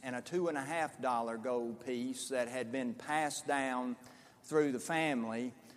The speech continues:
for at least a couple of generations, judging, uh, by the dates. And he gave the five dollar gold piece to his ninth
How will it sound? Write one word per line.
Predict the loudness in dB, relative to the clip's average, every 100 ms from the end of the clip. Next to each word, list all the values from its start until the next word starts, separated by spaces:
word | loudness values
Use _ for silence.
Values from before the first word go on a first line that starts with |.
| -6
for | 2 4
at | 6
least | 6 6 2
a |
couple | 0 4 4 4 0
of | 2
generations, | 0 2 2 4 4 2 -2 -2 -2 -2
judging, | -4 0 0 0 -4 -4 -6 -10 -20 -20 -20 -20 -12
uh, | -8 -6
by | 0 0 2
the | 0
dates. | 2 2 2 0 -6 -8 -8 -12 -20 -20 -20 -20 -20 _ -20 -20 -20 -12
And | 0 2 2 0
he | -2 -2
gave | 4 6 6 6 2 0 -4 -6
the | -4
five | -4 -4 2 4 4 4
dollar | 6 6 4
gold | 2 2 2 0 -2
piece | -2 -2 -2 -6
to | -2 -2
his | 2 0 0 -4
ninth | -4 0 2 0 -2 -8